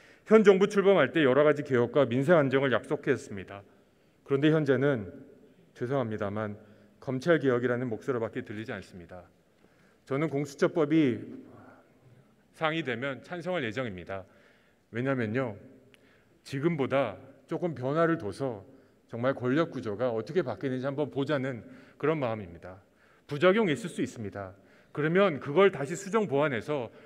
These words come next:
우리 국민이 원하는, 정말 우리나라에 필요한 권력 구조를 만들어가면 됩니다. 재벌 개혁도 마찬가지 아닙니까? 부작용이 예상된다고 이렇게 무디게 만들면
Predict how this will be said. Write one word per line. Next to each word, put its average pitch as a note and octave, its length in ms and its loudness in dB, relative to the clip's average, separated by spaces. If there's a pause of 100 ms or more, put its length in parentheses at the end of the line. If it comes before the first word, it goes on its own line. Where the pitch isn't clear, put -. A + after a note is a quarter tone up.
(260)
우리 C#3 220 -2
국민이 C#3+ 340 -2
원하는, A2 500 -2 (460)
정말 D3+ 360 2
우리나라에 C#3+ 500 2
필요한 E3 340 -2
권력 C#3+ 320 0
구조를 C#3+ 260 -4
만들어가면 B2 460 -4
됩니다. G2+ 400 -16 (600)
재벌 D#3 320 4
개혁도 F3 260 2
마찬가지 E3+ 480 0
아닙니까? A2 540 -6 (600)
부작용이 F#3+ 500 6
예상된다고 C#3+ 640 0
이렇게 F#3+ 320 2
무디게 D#3 340 0
만들면 A2 640 -4